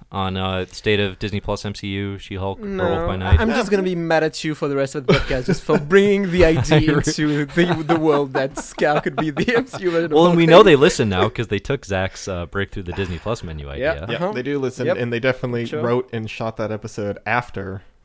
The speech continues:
Speaker 3: the second episode had come out, and we did our variant.
Speaker 1: I mean, that was nine weeks
Speaker 3: Uh,
Speaker 1: ago, so I feel like probably.
Speaker 3: I'm excited about, uh, Black Panther, and I think it's
Speaker 1: Yes.
Speaker 3: the most I've gone on a total blackout for an M C U movie. I
Speaker 2: Mm-hmm.
Speaker 3: have, I saw people being like, "Oh, well, that,
Speaker 1: You've been
Speaker 3: that
Speaker 1: drunk.
Speaker 3: just"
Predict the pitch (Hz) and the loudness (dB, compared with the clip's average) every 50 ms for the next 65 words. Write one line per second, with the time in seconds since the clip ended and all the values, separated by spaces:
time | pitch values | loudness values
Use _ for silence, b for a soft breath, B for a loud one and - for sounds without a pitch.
0 | _ _ - 117 - 147 143 - - 107 101 - 120 117 110 101 98 98 95 - | _ _ -14 -10 -6 -6 -6 -6 -6 -6 -8 -8 -8 -10 -8 -8 -8 -8 -10 -10
1 | 101 95 92 92 - - - 107 101 104 98 98 98 98 101 101 98 98 98 92 | -10 -12 -12 -12 -14 -14 -12 -12 -10 -10 -8 -8 -8 -8 -8 -10 -10 -10 -8 -4
2 | 107 135 143 135 170 226 247 113 127 117 98 120 120 - 80 71 76 73 76 - | -2 0 0 2 0 -2 -2 -4 -6 -4 -4 -4 -6 -6 -8 -12 -12 -12 -12 -12
3 | - 80 80 - - 98 80 - - 87 92 85 71 78 - _ - - 220 - | -14 -14 -14 -12 -12 -12 -12 -12 -14 -14 -14 -14 -16 -20 -20 _ -14 -12 -12 -12
4 | - - 226 208 190 175 180 180 - 180 180 185 175 - _ _ - 135 143 165 | -10 -8 -8 -6 -6 -8 -10 -8 -8 -8 -8 -8 -10 -12 _ _ -14 -12 -10 -10
5 | 165 175 160 165 165 - 160 139 147 170 - 190 202 214 - - - 120 131 165 | -8 -8 -10 -10 -10 -8 -8 -8 -8 -8 -8 -8 -8 -8 -10 -10 -6 -4 -2 -2
6 | 175 151 139 139 143 - - _ - - - - - - 165 233 247 - - _ | 0 -2 -2 -4 -8 -12 -14 _ -14 -14 -12 -10 -8 -6 -6 -6 -6 -10 -18 _
7 | _ - 131 87 82 82 117 113 117 123 131 139 - - - 117 110 110 107 - | _ -12 -12 -10 -10 -8 -6 -6 -4 -4 -4 -4 -6 -10 -8 -6 -6 -6 -6 -8
8 | 110 110 113 113 104 101 104 104 - - - 131 131 135 127 107 - 123 117 123 | -8 -6 -6 -6 -6 -8 -8 -10 -12 -12 -12 -10 -8 -8 -8 -8 -8 -10 -10 -10
9 | - 143 175 190 - _ _ _ _ _ - 117 117 110 110 113 113 - 113 113 | -12 -12 -12 -12 -14 _ _ _ _ _ -10 -8 -8 -8 -8 -10 -10 -12 -10 -8
10 | 113 120 131 143 156 160 175 180 180 - _ - 113 113 120 127 123 113 104 104 | -8 -8 -8 -8 -10 -10 -10 -12 -14 -14 _ -10 -8 -6 -4 -4 -4 -4 -4 -4
11 | 101 - - - - - - _ _ _ _ _ _ _ _ - 113 110 - 131 | -6 -10 -14 -18 -18 -20 -20 _ _ _ _ _ _ _ _ -4 -4 -2 -2 -2
12 | 117 117 127 110 107 104 101 101 101 101 101 98 - - 113 123 107 - - 95 | -4 -4 -4 -6 -6 -6 -6 -6 -8 -8 -10 -10 -8 -6 -6 -6 -6 -6 -4 -4
13 | 95 87 82 147 127 113 101 120 117 104 95 87 - - - | -2 0 0 0 2 4 4 4 4 4 2 -2 -6 -10 -14